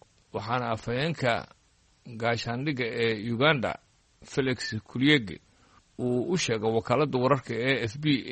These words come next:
in ciidamo ka socda Uganda ay tegi doonaan halkaasi.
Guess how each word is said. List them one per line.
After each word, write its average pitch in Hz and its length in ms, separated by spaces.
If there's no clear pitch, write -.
in 135 100
ciidamo 113 800
ka 180 160
socda 110 320
Uganda 110 600
ay 120 160
tegi 131 300
doonaan 117 380
halkaasi. 95 540